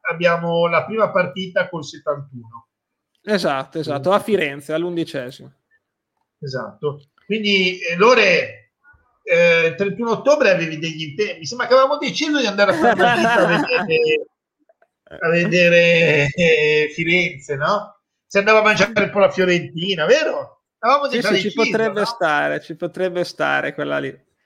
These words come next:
Speaker 2: Speriamo
Speaker 1: Sì,
Speaker 2: davvero
Speaker 1: sì.
Speaker 2: di, di poter andare allo stadio a ottobre per discorsi
Speaker 1: No, ma
Speaker 2: covid,
Speaker 1: veramente,
Speaker 2: ovviamente.
Speaker 1: quindi, allora, Alessio, il problema non è contribuire che ci fanno, i, fanno i soldi, il problema è che dà veramente, ah, si sono fermati alla sesta giornata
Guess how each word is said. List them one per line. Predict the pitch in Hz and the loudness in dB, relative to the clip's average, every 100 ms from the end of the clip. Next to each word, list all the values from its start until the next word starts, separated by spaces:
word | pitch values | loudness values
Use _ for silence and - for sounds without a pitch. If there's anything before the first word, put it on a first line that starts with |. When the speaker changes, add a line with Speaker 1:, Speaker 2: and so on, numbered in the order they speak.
| _ _ _ _ _ _ | _ _ _ _ _ _
Speaker 2:
Speriamo | _ - 185 220 220 | _ 0 4 6 6
Speaker 1:
Sì, | |
Speaker 2:
davvero | 196 180 208 | 4 4 4
Speaker 1:
sì. | 185 | 4
Speaker 2:
di, | 170 165 160 | 4 2 0
di | 156 | 0
poter | 160 165 180 | -2 0 2
andare | 175 | 2
allo | 170 202 | 2 0
stadio | 180 139 139 | 0 -2 -2
a | 139 | -8
ottobre | 143 131 127 - _ | -8 -12 -12 -18 _
per | - 131 127 123 | -16 -14 -12 -14
discorsi | 135 151 139 | -10 -10 -6
Speaker 1:
No, | 196 180 | 0 2
ma | 143 | 2
Speaker 2:
covid, | 143 139 | 0 0
Speaker 1:
veramente, | 208 214 202 | 2 2 0
Speaker 2:
ovviamente. | 175 170 190 | -2 -2 -4
Speaker 1:
quindi, | 180 - - | -4 -10 -4
allora, | 208 190 180 | 2 4 4
Alessio, | 196 180 - 180 | 2 0 -2 -4
il | |
problema | 226 233 180 | -2 -2 -2
non | 180 - | -6 -10
è | |
contribuire | - 180 175 170 185 | -10 -12 -12 -6 -6
che | 175 | -6
ci | 139 143 | -14 -8
fanno, | 185 160 135 139 127 - _ | -2 -2 -2 -6 -10 -12 _
i, | - 208 196 | -6 -6 -2
fanno | 143 202 | 0 0
i | 190 | 2
soldi, | 208 180 | 2 2
il | 190 | 4
problema | 277 269 196 | 4 4 4
è | 180 | 0
che | 190 208 208 - | 2 0 -2 -4
dà | 202 220 226 - | 2 2 2 -2
veramente, | 196 220 196 139 160 156 - _ _ | -2 0 -4 -4 -8 -8 -14 _ _
ah, | 214 233 | -2 -2
si | - 185 | -6 -4
sono | 269 285 | 0 2
fermati | 269 262 208 175 | 4 4 2 4
alla | 170 160 | 2 4
sesta | 226 254 - 202 | 4 2 4 0
giornata | 160 170 160 170 127 - 123 131 - | 2 2 2 -2 -2 -6 -8 -8 -10